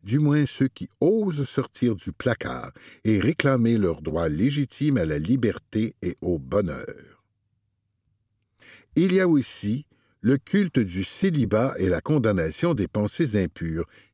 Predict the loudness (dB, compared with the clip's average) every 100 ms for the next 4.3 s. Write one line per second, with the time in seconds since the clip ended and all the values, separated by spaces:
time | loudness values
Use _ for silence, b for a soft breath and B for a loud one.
0 | _ 0 2 2 2 0 -2 -4 -6 -2
1 | -4 -4 -4 -2 -2 -4 -4 -8 -8 -10
2 | -10 -12 _ _ _ _ _ _ _ _
3 | _ B B -4 -2 0 -2 0 0 -2
4 | -4 -8